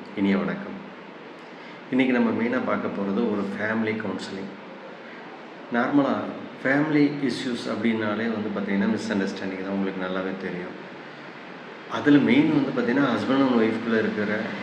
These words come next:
மிஸ் அண்டர்ஸ்டாண்டிங் இன்னைக்கு நாளுக்கு நாள் கூடிக்கிட்டே போகுது. கொஞ்ச நஞ்சம்லாம் இல்ல. முன்னுக்கெல்லாம் வந்து பார்த்தீங்கன்னா, யாரோ ஒரு ஆள் விட்டு கொடுப்பாங்க. அது மெயினா வந்து பார்த்தீங்கன்னா, ஃபீமேல் சைடுல நிறைய விட்டு கொடுத்ததெல்லாம் இருந்தது.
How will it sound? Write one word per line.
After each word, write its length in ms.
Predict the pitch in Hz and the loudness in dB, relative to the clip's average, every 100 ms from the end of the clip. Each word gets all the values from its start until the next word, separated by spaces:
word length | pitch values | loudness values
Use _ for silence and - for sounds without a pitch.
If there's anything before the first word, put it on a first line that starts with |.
| - 117 | -2 0
மிஸ் 180 | 110 | 2
அண்டர்ஸ்டாண்டிங் 580 | 113 104 - 107 104 127 | 2 2 0 0 0 2
இன்னைக்கு 340 | 117 107 101 104 | 2 2 0 0
நாளுக்கு 520 | 104 110 139 147 123 | 0 2 2 2 2
நாள் 200 | 113 117 | 2 2
கூடிக்கிட்டே 540 | - 135 135 127 123 | 4 6 6 8 6
போகுது. 340 | 98 98 87 - - - - - - - - - 110 | 6 2 2 0 -2 -2 -2 -2 -4 -4 -4 -2 2
கொஞ்ச 240 | 113 131 | 4 6
நஞ்சம்லாம் 440 | 139 127 123 120 | 6 4 2 2
இல்ல. 140 | 101 95 - - - 104 | 2 -2 -4 -8 -8 0
முன்னுக்கெல்லாம் 440 | 120 123 131 135 | 2 2 2 2
வந்து 200 | 127 123 | 0 -2
பார்த்தீங்கன்னா, 380 | - 117 117 127 | -2 0 0 0
யாரோ 220 | 107 110 | 2 2
ஒரு 180 | 113 113 | 2 2
ஆள் 80 | 110 | 0
விட்டு 200 | 107 - | 0 -2
கொடுப்பாங்க. 480 | 107 101 95 95 98 98 - - - - - | -2 -2 -4 -4 -6 -8 -10 -12 -14 -6 0
அது 180 | 107 104 | 4 4
மெயினா 260 | 113 131 | 6 4
வந்து 300 | 131 131 123 | 4 0 0
பார்த்தீங்கன்னா, 420 | 117 113 113 123 135 120 107 | -2 -2 -2 -2 -2 -2 -2
ஃபீமேல் 300 | 135 127 123 120 | 0 2 2 0
சைடுல 380 | 110 107 120 120 | 0 0 -2 0
நிறைய 280 | 101 101 107 | 2 2 2
விட்டு 200 | 101 101 | 0 -2
கொடுத்ததெல்லாம் 680 | 107 101 - 98 98 104 98 | -2 -2 -2 -2 0 0 2
இருந்தது. 440 | 101 98 92 95 | 2 0 0 -2